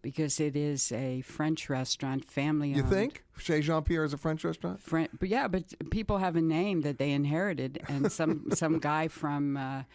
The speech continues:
Speaker 1: someplace else, R-, Colorado, bought the restaurant, and Chez Jean Pierre is a family restaurant in the second generation, uh,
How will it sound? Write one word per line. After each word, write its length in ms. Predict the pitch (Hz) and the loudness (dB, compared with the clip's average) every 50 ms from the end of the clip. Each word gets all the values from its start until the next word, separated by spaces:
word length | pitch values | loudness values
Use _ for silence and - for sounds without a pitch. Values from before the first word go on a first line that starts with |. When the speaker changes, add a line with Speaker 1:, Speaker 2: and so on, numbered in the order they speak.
| - - - - | -20 -20 -20 -12
Speaker 1:
someplace 600 | - - 156 151 147 151 156 147 143 139 - 175 | -6 -2 0 0 0 0 0 0 0 0 0 0
else, 300 | 160 160 156 - - - | 0 0 0 0 -2 -2
R-, 180 | 139 143 113 | -2 -4 -6
Colorado, 720 | - - 170 156 156 156 151 147 151 160 175 175 165 143 | -6 -2 0 2 2 4 2 2 4 2 2 2 2 0
bought 320 | 135 - 143 143 147 143 - | 0 0 0 0 0 0 -2
the 80 | 151 | 0
restaurant, 680 | 139 147 147 160 - - - - 160 143 135 135 - - | 0 2 2 2 0 -2 -2 0 0 0 0 -2 -2 -2
and 280 | - 143 135 139 135 - - - - - - - - - _ - _ _ | 0 0 0 0 -2 -4 -10 -20 -20 -20 -20 -20 -20 -20 _ -20 _ _
Chez 220 | - - - 165 156 | -10 -2 0 0 2
Jean 260 | 143 160 - 151 156 | 2 0 0 -2 -2
Pierre 400 | 156 - 156 151 151 151 147 - | -2 0 0 0 2 0 0 -2
is 340 | - - 151 156 151 139 - | -2 0 0 0 0 0 -4
a 60 | 139 | -6
family 400 | 127 - 147 139 139 139 139 135 | -4 -2 -2 0 0 0 0 0
restaurant 540 | 135 139 135 139 - - - 143 139 139 - - | 0 0 -2 -2 -2 -2 -2 0 0 -2 -2 0
in 200 | 156 160 165 175 | 2 2 4 4
the 80 | 170 151 | 2 2
second 400 | - - 156 143 - - 147 135 | 0 0 -2 -2 0 0 0 0
generation, 800 | 123 139 131 131 131 123 123 123 123 117 - - 151 147 147 147 - _ _ - - - - - - - - - - | 0 0 0 0 0 0 -2 -2 -4 -4 -4 -4 -2 -2 -4 -4 -6 _ _ -20 -20 -20 -20 -20 -20 -20 -18 -10 -8
uh, 380 | - 143 135 135 135 135 127 | -6 -4 -4 -2 -2 -4 -4